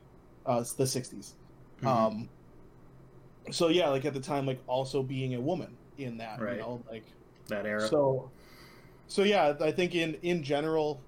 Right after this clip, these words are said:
Speaker 1: you know, again, all those other shows I mentioned were great, but I, I really, really liked Queen's Gambit. I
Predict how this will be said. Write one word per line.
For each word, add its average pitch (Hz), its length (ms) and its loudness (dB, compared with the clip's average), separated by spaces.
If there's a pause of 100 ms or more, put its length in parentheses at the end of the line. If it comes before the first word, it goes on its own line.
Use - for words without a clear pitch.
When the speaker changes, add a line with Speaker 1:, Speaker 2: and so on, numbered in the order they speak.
(140)
Speaker 1:
you 139 60 -6
know, 135 180 0
again, 135 280 -2
all 131 200 2
those 139 140 0
other 139 140 -4
shows 131 220 -6
I 127 40 -6
mentioned 127 300 -8
were 123 60 -10
great, 127 280 -8
but 117 100 -6
I, 123 280 -4
I 135 100 -4
really, 143 500 -2
really 131 320 0
liked 120 260 -4
Queen's 117 220 -8
Gambit. 113 380 -10
I 113 80 -8